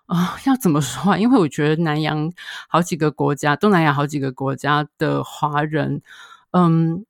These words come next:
跟华文或者说所谓的中华文化的关系也是很微妙的吼，就是他们其实，嗯，老一辈是很坚守那个所谓的华，中华，某一种中华或者是中国的传，文化传统的。那当然那个文，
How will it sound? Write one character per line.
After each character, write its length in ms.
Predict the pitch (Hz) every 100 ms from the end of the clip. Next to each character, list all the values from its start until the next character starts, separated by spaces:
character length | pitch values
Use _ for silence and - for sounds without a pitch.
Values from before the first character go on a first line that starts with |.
| -
跟 200 | 247 254
华 360 | - 170 165
文 220 | 190 160 147
或 160 | 196
者 20 |
说 140 | 160 196
所 160 | - 151
谓 160 | 185
的 220 | 165 147
中 260 | 127 185 190
华 160 | 170 143
文 180 | 139
化 220 | 135 - 147
的 80 |
关 240 | - 139 143
系 160 | -
也 80 | 143
是 140 | 131 147
很 240 | 147 127
微 180 | 151 139
妙 280 | 147 135 117
的 120 | 120
吼， 160 | 135
就 80 | 131
是 120 | 170
他 160 | 185 214
们 200 | 190 156
其 180 | - 151
实， 340 | - 143 135 - - - - _ -
嗯， 200 | 170 147
老 200 | 143 135
一 80 | 170
辈 180 | 214 190
是 160 | -
很 560 | 196 170 131 117 113 - -
坚 300 | 180 180 196
守 320 | - 123 127
那 160 | 151
个 140 | 143 131
所 160 | - 127
谓 120 | 147
的 120 | 127
华， 440 | - 139 - 139 143
中 220 | 165 160
华， 400 | 160 156 147 135 - _ - _ _ -
某 240 | 165 139
一 40 | 208
种 220 | 190 143
中 240 | 180 185
华 240 | 175 131 135
或 140 | 156
者 40 |
是 100 | 160
中 280 | 156 165 165
国 240 | 160 117 -
的 240 | 135 120 95 -
传， 240 | - -
文 140 | 151 143
化 220 | 180 147
传 320 | - 123 127
统 220 | 139 -
的。 100 | 107
那 140 | 131 151
当 200 | 185 190
然 180 | 151 147
那 80 |
个 140 | 143 127
文， 300 | - 135